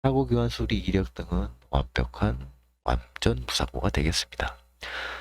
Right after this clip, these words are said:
자동차 세부 상태의 모습입니다. 원동기, 변속기, 동력 전달 장치, 조향 제동, 어, 전기, 연료 등등 모든 항목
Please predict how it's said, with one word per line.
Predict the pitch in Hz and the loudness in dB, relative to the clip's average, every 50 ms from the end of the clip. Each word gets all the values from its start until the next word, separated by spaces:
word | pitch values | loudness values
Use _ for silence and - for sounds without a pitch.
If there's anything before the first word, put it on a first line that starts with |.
| - - | -8 -2
자동차 | - - - - 120 120 117 - 123 120 120 | 0 0 2 2 2 2 2 4 4 4 4
세부 | 117 - 117 113 113 - 120 113 | 4 4 4 4 4 4 2 2
상태의 | - - 104 98 - - - 104 107 110 | 2 2 -2 -2 -2 0 2 2 4 4
모습입니다. | 101 90 87 - 98 98 95 87 - - - 90 90 92 92 87 82 80 - - - - - | 2 0 0 0 0 2 2 0 0 0 2 2 4 4 4 4 4 2 2 2 0 0 0
원동기, | 73 76 - - - 92 - - - - 92 92 92 90 90 - | 2 0 0 0 0 0 0 0 -2 0 2 2 4 2 2 2
변속기, | - 78 78 85 - 87 78 - - - - 95 90 87 | 2 2 2 2 2 0 0 -2 -2 0 2 2 2 2
동력 | - 78 80 87 90 87 82 - - | 0 0 -2 0 0 0 0 0 2
전달 | - 76 78 - - 82 80 | 0 0 2 2 2 2 2
장치, | - 76 71 - - - - - - - 139 156 180 185 190 196 190 - - - - - - - - | 2 0 -2 -2 -2 -4 -6 -4 0 0 0 0 0 0 -4 -6 -8 -10 -12 -14 -12 -12 -12 -12 -10
조향 | - - - 76 78 82 82 82 - | -6 0 2 2 4 2 0 0 -4
제동, | - - 69 67 - 65 60 65 - - _ _ _ _ - - - - - - - - - - - - | -4 -2 -2 -2 -2 -4 -8 -10 -20 -20 _ _ _ _ -18 -16 -14 -14 -12 -12 -12 -12 -14 -16 -14 -6
어, | - 65 64 60 64 | -4 -2 -2 0 -2
전기, | 64 - - - 62 - - - - 57 69 71 - - - - - - | -2 -2 -2 -4 -4 -6 -12 -10 -6 -4 -4 -4 -4 -6 -14 -12 -2 0
연료 | 67 69 69 71 78 80 80 | 2 2 2 2 2 2 2
등등 | 76 69 - - - 113 127 143 160 - - | 0 -2 -4 -6 -6 -6 -6 -6 -10 -10 -2
모든 | - 78 82 90 - 101 107 | 2 2 2 4 4 2 0
항목 | 104 - 95 80 82 87 101 120 139 - | 0 -2 -6 -2 0 2 2 2 2 -2